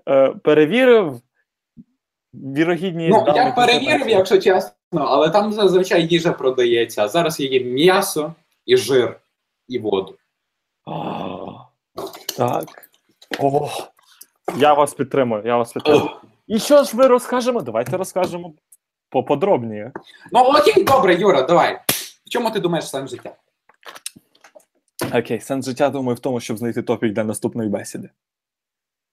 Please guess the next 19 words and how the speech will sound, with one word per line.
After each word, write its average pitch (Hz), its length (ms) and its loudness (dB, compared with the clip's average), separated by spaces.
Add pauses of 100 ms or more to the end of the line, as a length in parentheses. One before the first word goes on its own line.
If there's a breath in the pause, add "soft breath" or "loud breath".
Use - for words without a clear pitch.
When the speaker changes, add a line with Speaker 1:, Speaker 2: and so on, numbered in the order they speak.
(140)
Speaker 2:
Ні-ні-ні, 226 580 0
я 165 120 4
серйозно, 202 480 0
я 131 80 -4
серйозно, 165 440 -4
це - 140 -4
про 151 160 -4
психологію. 170 640 -6
В - 40 -16
чому 170 200 -6
ти - 100 -8
дум-, 139 180 -6 (840 loud breath)
чому, 170 220 -4
в 143 60 -14
чому 208 180 0
ти 196 100 2
думаєш 131 260 -4
сенс 110 200 -8
життя? - 180 -20